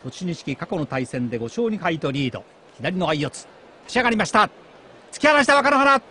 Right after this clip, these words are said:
突き倒し、若乃花の勝ち。八回目の栃若対決は、小結、若乃花が制しました。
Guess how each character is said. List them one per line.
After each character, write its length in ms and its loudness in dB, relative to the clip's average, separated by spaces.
突 80 -18
き 100 -2
倒 280 4
し、 180 -4
若 200 2
乃 100 0
花 180 2
の 80 2
勝 160 0
ち。 120 -14
八 200 -6
回 220 0
目 80 0
の 120 0
栃 240 -2
若 180 0
対 160 0
決 240 -4
は、 240 2
小 80 -4
結、 220 -2
若 220 0
乃 100 2
花 160 2
が 100 0
制 180 2
し 100 -8
ま 100 0
し 80 -12
た。 140 -6